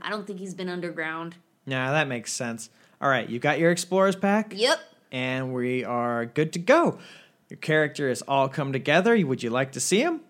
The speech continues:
Speaker 1: Yes.
Speaker 2: Here is your very strong and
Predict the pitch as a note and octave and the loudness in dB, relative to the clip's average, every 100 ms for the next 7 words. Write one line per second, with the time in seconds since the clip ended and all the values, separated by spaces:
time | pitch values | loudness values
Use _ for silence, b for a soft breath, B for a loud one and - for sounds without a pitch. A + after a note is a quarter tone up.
0 | _ - D#4+ F#4+ - - - - _ _ | _ 0 2 2 0 -6 -8 -14 _ _
1 | - C#3+ D#3 F3 F3 D3+ D#3 D3 C#3 D3+ | -4 0 2 2 2 2 2 0 0 4
2 | D3+ D3+ D3 C3+ B2+ E3 G3+ F#3 - F#3 | 6 6 4 2 2 6 6 4 2 2
3 | F3+ F3 E3+ E3+ E3+ - D3 C#3+ C#3+ C#3 | 4 4 2 0 -2 -4 -2 -2 0 -2
4 | C#3 C#3 B2+ | -2 -4 -8